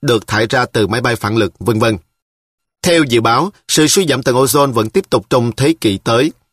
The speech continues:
Hiện nay, các nhà khoa học cho biết lỗ thủng ozone đang đạt diện tích lớn nhất ở Nam Cực. Vì thế, sự lựa chọn đường lối chính sách cho tương lai được xem là một trong những biện pháp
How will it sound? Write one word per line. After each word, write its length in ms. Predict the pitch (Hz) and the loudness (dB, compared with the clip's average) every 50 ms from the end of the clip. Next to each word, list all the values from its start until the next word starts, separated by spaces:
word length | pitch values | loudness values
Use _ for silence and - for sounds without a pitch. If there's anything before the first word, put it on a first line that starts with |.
| - - - | -16 -4 -2
Hiện 160 | 147 131 143 | 0 2 2
nay, 220 | 143 139 139 123 _ _ _ - | 2 0 0 -2 _ _ _ -4
các 140 | - 214 190 | -2 0 0
nhà 140 | 180 147 127 | 0 0 0
khoa 120 | - 156 143 | -2 0 -2
học 120 | 123 - - | -2 -2 -2
cho 100 | 151 135 | -4 0
biết 240 | 143 160 196 - - | 2 2 0 2 2
lỗ 160 | 117 110 117 | 0 0 0
thủng 200 | - 117 107 107 | 0 -2 -4 0
ozone 520 | 123 135 131 120 113 135 131 127 123 131 | 2 0 0 2 2 0 0 0 0 -2
đang 300 | 131 127 127 120 120 113 - - | -2 -2 -2 -2 -4 -8 -8 -4
đạt 220 | 135 113 107 - - | -2 -2 -2 -2 -4
diện 200 | - 113 104 98 | -2 -2 0 0
tích 160 | 95 - 165 - | 0 -2 -4 -2
lớn 240 | - 135 127 139 147 | 0 0 0 0 0
nhất 120 | 165 190 - | -2 -2 -2
ở 160 | 113 117 117 | -2 -2 -2
Nam 200 | 117 117 113 107 | 0 -2 -2 -2
Cực. 200 | - 120 107 90 - _ _ _ _ _ _ - | 0 -2 -2 -2 -4 _ _ _ _ _ _ -2
Vì 180 | 107 127 120 | 0 0 0
thế, 340 | 110 - 123 120 131 165 202 - _ _ - | 0 0 0 0 2 0 0 -2 _ _ -6
sự 180 | - - 180 170 | -2 2 2 4
lựa 160 | 151 143 139 | 4 4 2
chọn 340 | - - 139 120 117 127 143 | 0 0 -2 -2 -2 0 0
đường 220 | 123 123 117 117 | 0 0 2 2
lối 140 | 113 117 135 | 2 0 0
chính 200 | - - 180 190 | 0 -2 -4 -2
sách 180 | - - 214 - - | -2 -4 -4 -4 -6
cho 100 | - - | -8 -2
tương 160 | - 139 127 | -2 0 0
lai 160 | 131 131 127 120 | 0 -2 0 0
được 80 | 104 | -2
xem 240 | 92 - - 127 123 | -2 -2 -2 -2 -2
là 80 | 113 104 | -2 -2
một 240 | 101 95 92 - | -2 -4 -4 -4
trong 120 | - 117 117 | -4 -2 -2
những 180 | 107 107 113 | -2 -2 0
biện 200 | 120 104 95 92 | 0 0 0 -2
pháp 260 | 90 - 156 170 196 | -4 -2 -2 -2 -2